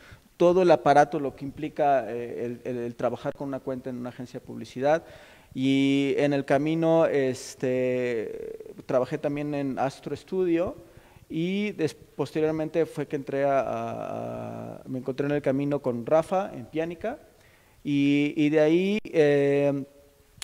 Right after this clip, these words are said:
fui descubriendo to-, todo aquello que me apasionaba, ¿no? Cómo se podía relacionar,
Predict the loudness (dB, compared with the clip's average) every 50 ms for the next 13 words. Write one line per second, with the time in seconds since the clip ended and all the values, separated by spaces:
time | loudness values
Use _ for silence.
0 | -14 -4 2 4 6 6 6 6 6 4 2 2 4 4 2 2 0 2 2 0
1 | -2 -2 -10 -18 -18 -2 2 4 4 4 2 -2 -6 -2 0 0 2 4 2 2
2 | 2 0 0 0 0 -2 -2 -4 -4 -4 -2 -2 0 0 0 0 -2 -4 -4 -2
3 | 0 0 0 0 0 -2 -6 -14 -20 -20 -16 -12 -12 -12 -12 -12 -12 -12 -12 -14
4 | -14 -14 -10 -10 -6 -6 -6 -6 -6 -10 -12 -14 -14 -16 -12 -10 -10 -10 -12 -14